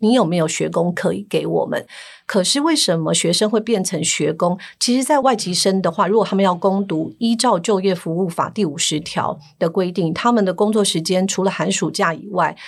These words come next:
每一周最长的工时就是二十小时，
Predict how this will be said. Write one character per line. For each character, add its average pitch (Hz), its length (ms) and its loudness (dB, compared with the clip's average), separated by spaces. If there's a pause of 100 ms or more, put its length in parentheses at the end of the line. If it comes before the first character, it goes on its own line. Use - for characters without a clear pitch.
(140)
每 190 240 2
一 254 160 2
周 208 360 2
最 214 240 0
长 151 280 -4
的 170 140 -2
工 185 240 2
时 156 220 -2
就 190 160 0
是 170 120 -2
二 196 160 2
十 160 240 -4
小 160 280 -2
时， - 400 -2